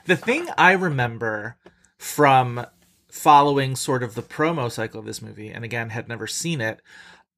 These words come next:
I, my assumption, I guess, was that it was the Jennifer Jason Leigh character who was going to be the troubled one who was going to bring accusations against the father. And for whatever reason in my mind, I think I got this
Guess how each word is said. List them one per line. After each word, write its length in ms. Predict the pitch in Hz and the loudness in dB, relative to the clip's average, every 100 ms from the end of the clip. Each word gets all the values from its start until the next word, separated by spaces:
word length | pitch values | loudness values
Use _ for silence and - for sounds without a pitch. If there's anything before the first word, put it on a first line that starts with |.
| _ | _
I, 240 | 147 165 147 | 8 8 6
my 220 | 156 185 | 4 6
assumption, 760 | 226 - - 151 120 - 127 117 | 6 4 2 2 2 -2 -2 -2
I 120 | 117 | -6
guess, 520 | 120 110 107 - - | -6 -8 -8 -10 -10
was 560 | 113 123 120 113 101 - - _ _ | -6 -4 -4 -6 -8 -14 -18 _ _
that 460 | 107 131 127 127 _ _ | 2 4 4 2 _ _
it 240 | 143 151 - | 4 4 2
was 720 | 143 143 135 127 110 - - _ _ | 2 4 4 0 -2 -8 -10 _ _
the 80 | 139 | -4
Jennifer 480 | 117 151 156 151 143 | 4 6 6 2 2
Jason 460 | 139 139 - 131 120 | 4 2 0 -4 -2
Leigh 220 | 120 127 127 | -2 0 0
character 640 | - 113 110 - 110 110 | 4 4 4 0 -4 0
who 100 | 120 | 0
was 160 | 120 107 | 0 0
going 280 | 113 123 | 2 2
to 60 | 120 | 2
be 220 | 123 120 | 0 0
the 100 | 110 | 0
troubled 420 | - - 127 127 | 0 4 6 6
one 240 | 113 113 117 | 4 0 0
who 100 | 120 | 2
was 160 | 120 | 0
going 240 | 104 123 120 | 0 0 0
to 120 | 131 | -2
bring 320 | 110 123 123 117 | -2 0 0 2
accusations 1000 | 117 - 113 110 107 - 101 98 - - _ _ _ _ _ _ _ | 0 0 -2 0 0 -2 -6 -6 -8 -10 _ _ _ _ _ _ _
against 380 | 131 123 120 - | 2 2 0 -6
the 60 | |
father. 260 | 117 117 123 | -2 0 0
And 100 | 127 | 0
for 120 | 147 | 2
whatever 340 | 139 151 180 | 6 6 6
reason 320 | 180 151 143 135 | 6 6 6 2
in 100 | 131 | 4
my 140 | 131 | 4
mind, 300 | 127 131 147 | 6 6 6
I 80 | 127 | 2
think 200 | 143 135 | 2 2
I 100 | 127 | 4
got 320 | 131 127 113 | 6 4 2
this 360 | 123 123 - | 0 0 -2